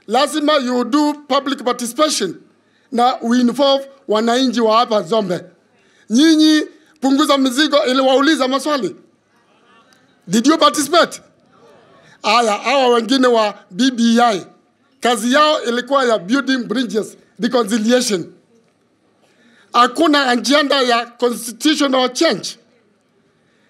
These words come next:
Kwa hivyo mimi nataka niambie kina Raila na wale wana support mambo ya B B I.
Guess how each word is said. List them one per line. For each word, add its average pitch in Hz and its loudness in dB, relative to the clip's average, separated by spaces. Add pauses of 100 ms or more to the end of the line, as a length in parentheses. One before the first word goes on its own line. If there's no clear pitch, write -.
(160)
Kwa 269 2
hivyo 330 0
mimi 311 2
nataka 262 0
niambie 233 0
kina 202 -2
Raila 214 0
na 196 -6
wale 214 0
wana 185 -2
support 208 -4
mambo 202 -2
ya 180 -2
B 175 -6
B 190 0
I. 190 0